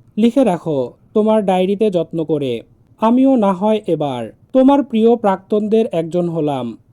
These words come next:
গার্লফ্রেন্ডের সাথে তোমার কলকাতা ট্রিপ ভালো কাটুক।" তমা চলে যায়। দিন শেষে আমাদের যা আছে তা নিয়েই খুশি থাকা উচিত, তাহলেই জীবনটা সুন্দর হতে পারে।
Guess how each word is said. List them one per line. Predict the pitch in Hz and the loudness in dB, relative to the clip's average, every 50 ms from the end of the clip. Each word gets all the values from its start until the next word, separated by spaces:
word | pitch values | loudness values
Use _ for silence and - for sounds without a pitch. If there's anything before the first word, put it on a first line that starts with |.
| _ _ _ _ _ - | _ _ _ _ _ 0
গার্লফ্রেন্ডের | 196 202 214 220 - 240 240 233 240 233 | 2 2 2 2 2 0 2 2 0 0
সাথে | - 240 240 233 247 247 | 0 -2 -2 0 0 0
তোমার | 240 - 190 190 190 190 | 0 0 0 0 -2 -2
কলকাতা | 185 - 190 190 190 196 208 202 202 214 | -2 0 0 0 0 0 -2 -2 -2 -4
ট্রিপ | 202 - 220 226 214 | -4 -2 -4 -4 -4
ভালো | 190 170 170 170 165 160 | -2 -4 -2 -4 -2 -2
কাটুক।" | - 151 147 - 139 127 123 110 104 _ _ _ _ _ _ _ _ _ _ - | -4 -4 -4 -2 -4 -4 -4 -6 -8 _ _ _ _ _ _ _ _ _ _ -2
তমা | 240 247 254 269 285 277 | 0 2 2 2 0 2
চলে | - 202 175 175 160 | 0 0 2 2 0
যায়। | 156 160 151 143 127 120 107 - _ _ _ _ _ _ _ _ _ - | 0 0 -2 -2 -4 -6 -8 -12 _ _ _ _ _ _ _ _ _ 0
দিন | 202 240 262 262 | 2 4 4 4
শেষে | - 277 269 269 285 277 285 - | 2 0 -2 0 0 -2 0 0
আমাদের | 196 196 214 220 214 240 247 233 | 0 0 0 2 2 2 2 2
যা | 175 175 165 165 160 | 0 0 0 0 0
আছে | 160 - - - 147 135 123 113 - _ _ _ _ _ | -2 -4 -6 -6 -2 -2 -2 -4 -6 _ _ _ _ _
তা | _ 185 185 196 | _ -2 -2 0
নিয়েই | 202 202 208 214 | 0 0 0 -2
খুশি | 208 - - 185 175 - 202 | -2 -4 -8 -8 -6 -4 -4
থাকা | 202 202 190 208 202 196 | -4 -4 -4 -4 -6 -6
উচিত, | - 151 147 - 147 135 123 117 123 _ _ _ | -6 -8 -6 -4 -4 -4 -4 -4 -8 _ _ _
তাহলেই | - 226 220 240 254 254 269 269 | -2 0 2 2 2 4 4 2
জীবনটা | 208 190 202 190 208 220 220 214 226 226 226 | 2 0 0 0 0 0 0 0 0 0 0
সুন্দর | - 196 185 185 185 185 196 208 196 | 0 -2 -2 -2 0 0 0 0 0
হতে | 185 165 - 160 | -2 -2 -4 -2
পারে। | 147 151 143 139 131 123 117 107 | -4 -4 -4 -2 -2 -2 -4 -4